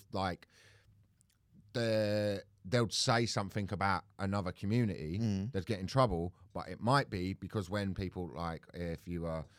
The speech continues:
Speaker 1: black or Asian, it was always seen, well, you're the, the white person's oppressor, so you could, but now,
Speaker 2: Mm.
Speaker 1: it, with, like, more diversity and stuff happens on T V, a presenter might say something, a black presenter might say something about another community, like an Asian community,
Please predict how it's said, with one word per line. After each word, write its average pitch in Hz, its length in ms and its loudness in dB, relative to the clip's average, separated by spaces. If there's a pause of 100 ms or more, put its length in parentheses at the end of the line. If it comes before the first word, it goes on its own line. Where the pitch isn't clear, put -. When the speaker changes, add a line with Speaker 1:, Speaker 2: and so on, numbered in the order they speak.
(240)
Speaker 1:
black 107 260 2
or 101 180 -2
Asian, 104 240 2
it 95 80 -6
was 98 100 -6
always 107 200 -2
seen, 98 240 -4
well, 95 120 -4
you're 98 380 -2
the, 92 120 -6 (200)
the 92 120 -6
white 104 240 2
person's 98 360 0
oppressor, 95 360 -4
so 95 180 -6
you 87 140 -6
could, 92 140 -12 (120)
but 92 120 -6
now, 117 360 2
Speaker 2:
Mm. 98 80 -4 (600)
Speaker 1:
it, 92 60 -10
with, 98 220 2
like, 101 220 2
more 101 220 2
diversity 110 480 2
and 90 80 -6
stuff 98 140 -2
happens 90 260 -4
on 87 100 -6
T 92 140 -4
V, 117 320 2 (300)
a 104 60 -4
presenter 117 600 2 (160)
might 92 260 -4
say 120 240 2
something, 104 560 -2
a 82 40 -10
black 98 180 -2
presenter 104 260 -4
might 95 160 -4
say 104 140 0
something 95 200 -2
about 95 160 0
another 90 160 -4
community, 98 500 -2
like 85 200 -2
an 73 180 -8
Asian 110 280 0
community, 90 340 -6